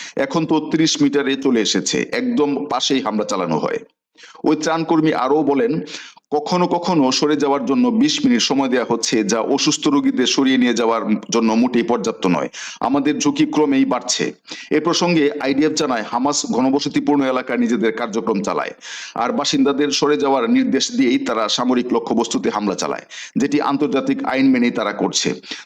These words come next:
তাদের অভিযোগ, গাজাতে যে খাদ্য সহায়তা পৌঁছায়, তার বড় একটি অংশ আত্মসাৎ করে হামাস।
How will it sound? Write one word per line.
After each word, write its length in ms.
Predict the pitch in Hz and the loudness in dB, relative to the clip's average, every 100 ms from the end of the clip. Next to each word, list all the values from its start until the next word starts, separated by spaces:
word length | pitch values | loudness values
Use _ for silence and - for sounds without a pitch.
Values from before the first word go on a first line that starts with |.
| - | -6
তাদের 280 | 131 147 | -2 0
অভিযোগ, 460 | 160 151 165 135 107 | 2 2 2 2 2
গাজাতে 400 | 135 139 147 135 | 0 0 0 0
যে 140 | 104 | 0
খাদ্য 340 | 120 - 123 135 | -2 -4 -2 -2
সহায়তা 380 | 139 120 117 123 | 0 -2 -2 -2
পৌঁছায়, 400 | 143 143 135 110 | 0 0 -2 -4
তার 200 | 113 104 | -4 0
বড় 260 | 120 131 | 2 2
একটি 200 | 120 - | 2 2
অংশ 240 | 120 117 127 | 2 2 0
আত্মসাৎ 500 | 117 - 117 110 - | -4 -2 -4 -2 -2
করে 160 | 110 | -2
হামাস। 380 | 85 76 58 - | 0 -4 -4 -6